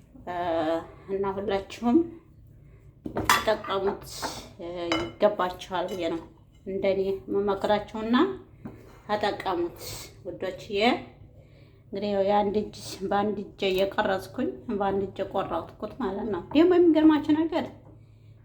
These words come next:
ፍሬ የሚባል የለውም። ሱብሃንአላህ። አሁን ግማሿን እበላለሁ፣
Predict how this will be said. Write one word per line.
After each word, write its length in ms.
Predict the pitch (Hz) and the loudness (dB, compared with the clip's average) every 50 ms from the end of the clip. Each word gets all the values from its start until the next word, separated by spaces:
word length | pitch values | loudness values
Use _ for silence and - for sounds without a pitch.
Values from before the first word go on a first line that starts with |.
| - - | -18 -2
ፍሬ 160 | - 285 277 269 | 2 4 4 4
የሚባል 480 | 254 233 226 226 214 196 240 247 302 330 | 4 2 0 0 -2 0 2 2 4 4
የለውም። 400 | 330 302 247 214 196 175 165 - - - | 4 4 2 2 0 -2 -4 -8 -14 -18
ሱብሃንአላህ። 680 | - - - 214 226 240 294 294 269 240 226 214 190 - - - - - - - - - - - - - | -20 -18 -14 -6 -4 0 0 0 0 -2 -4 -4 -6 -6 -8 -20 -20 -20 -20 -20 -20 -20 -20 -20 -8 -2
አሁን 240 | 240 233 254 285 302 285 | 0 4 6 8 6 6
ግማሿን 500 | 208 226 240 226 220 220 214 - 226 208 | 6 4 2 2 2 0 -2 0 0 0
እበላለሁ፣ 440 | 208 196 190 196 208 214 233 285 330 | 0 0 0 0 0 2 0 0 -2